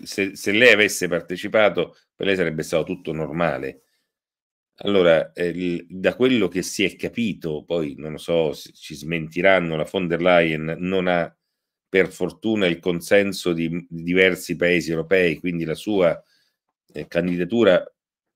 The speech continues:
pare sia tramontata. Io non ci credo ancora finché <laughs> non, non toccherò con mano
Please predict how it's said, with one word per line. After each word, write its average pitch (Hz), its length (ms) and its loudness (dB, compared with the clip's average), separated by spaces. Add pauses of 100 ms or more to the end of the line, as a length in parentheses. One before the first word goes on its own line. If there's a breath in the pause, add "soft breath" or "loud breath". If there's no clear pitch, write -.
(160)
pare 95 500 0
sia 92 420 -2
tramontata. 82 1000 -2 (480)
Io 95 240 -2
non 85 180 -2
ci - 160 -10
credo 85 420 2
ancora 78 460 0
finché 73 520 -8 (240)
<laughs> - 180 -14
non, 92 640 -2 (260)
non 90 320 -6
toccherò 98 540 0
con 92 180 -4
mano 98 460 0